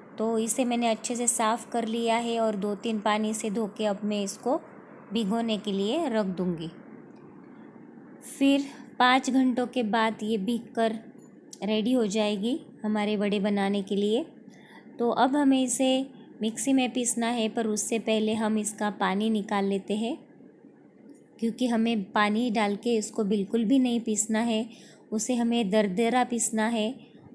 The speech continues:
और बिना पानी का ही पीसना है। तो यहाँ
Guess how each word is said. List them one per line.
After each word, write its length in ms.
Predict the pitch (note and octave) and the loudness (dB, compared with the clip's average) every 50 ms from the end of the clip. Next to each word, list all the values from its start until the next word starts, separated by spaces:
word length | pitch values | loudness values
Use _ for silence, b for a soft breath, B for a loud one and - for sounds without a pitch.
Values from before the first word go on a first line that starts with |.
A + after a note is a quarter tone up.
| - - | -2 0
और 200 | G3+ G#3 G#3 G3+ G3+ - - - - - - - _ _ - | 2 2 2 0 -2 -6 -14 -20 -20 -20 -20 -20 _ _ -12
बिना 340 | - G3+ A#3 A3+ G#3+ A#3 A#3+ A#3 | -4 0 0 2 2 2 2 2
पानी 380 | A#3+ G#3 F#3+ G3 G3+ G#3+ A3 | 2 2 2 2 2 0 -2
का 140 | G3+ - G3+ | 0 0 0
ही 180 | G#3+ G#3+ B3+ C4+ | 0 2 0 0
पीसना 420 | - B3 G#3 G3 - - F#3+ F3+ | 0 -2 -2 -2 -2 -2 -2 0
है। 220 | F#3 F#3+ F#3 E3+ F#3 - - - - - B B B B B B B B B B - - | 0 0 -2 -4 -6 -10 -14 -20 -20 -20 B B B B B B B B B B -8 -4
तो 60 | A3 | -2
यहाँ 260 | A#3 A#3+ B3 A#3 A#3 | 0 0 0 0 -2